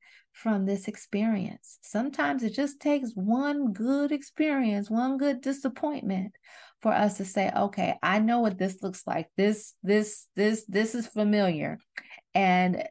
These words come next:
you exit center stage. It's unfortunate, and I'll say this in closing, that we still have to safeguard ourselves and,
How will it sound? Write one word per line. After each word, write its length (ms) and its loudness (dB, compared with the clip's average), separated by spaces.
you 420 0
exit 440 -2
center 380 -6
stage. 640 -14
It's 240 0
unfortunate, 840 0
and 100 -4
I'll 140 -2
say 200 0
this 240 -2
in 100 -2
closing, 540 -2
that 300 2
we 180 -2
still 320 -2
have 340 -2
to 140 -4
safeguard 720 0
ourselves 600 -2
and, 260 0